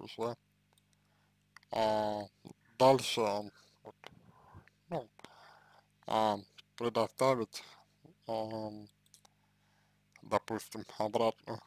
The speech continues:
ну, обратную связь. Вот, и в этой обратной, э, связи, а, дать, э, то, что, а,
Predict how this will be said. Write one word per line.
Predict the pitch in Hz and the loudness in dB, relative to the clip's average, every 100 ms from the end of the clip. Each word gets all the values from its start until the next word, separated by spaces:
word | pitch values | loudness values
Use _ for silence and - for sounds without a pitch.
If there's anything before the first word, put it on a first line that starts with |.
| - _ | -20 _
ну, | 147 117 | -4 0
обратную | 104 117 107 - 107 113 110 - _ | 0 2 0 -2 -12 -12 -14 -18 _
связь. | 175 202 - - _ _ _ - - _ _ _ _ _ _ | -2 -2 -4 -12 _ _ _ -20 -20 _ _ _ _ _ _
Вот, | 117 117 120 120 113 - | -4 -2 0 0 -2 -4
и | |
в | 147 113 | -2 0
этой | 127 - 113 110 _ _ - - - | 0 -2 -8 -10 _ _ -20 -20 -8
обратной, | - 113 120 113 - - _ _ _ _ _ _ _ | -4 0 2 2 -2 -20 _ _ _ _ _ _ _
э, | 120 107 - - - | -8 -6 -6 -8 -8
связи, | - 131 151 135 123 - _ _ _ _ _ _ _ _ _ _ _ _ _ _ - | 0 4 4 2 -6 -8 _ _ _ _ _ _ _ _ _ _ _ _ _ _ 0
а, | 113 110 107 107 107 _ _ _ - _ _ _ - | 4 6 6 4 0 _ _ _ -20 _ _ _ 8
дать, | 139 147 - - - | 10 8 4 -6 -4
э, | 107 110 - | -2 -2 -2
то, | 139 147 | 0 0
что, | - - 123 131 - _ _ _ _ _ _ _ _ _ _ _ _ _ _ - - | -2 -4 0 0 -4 _ _ _ _ _ _ _ _ _ _ _ _ _ _ -20 -8
а, | 117 120 117 117 120 117 113 | 2 4 6 6 6 4 0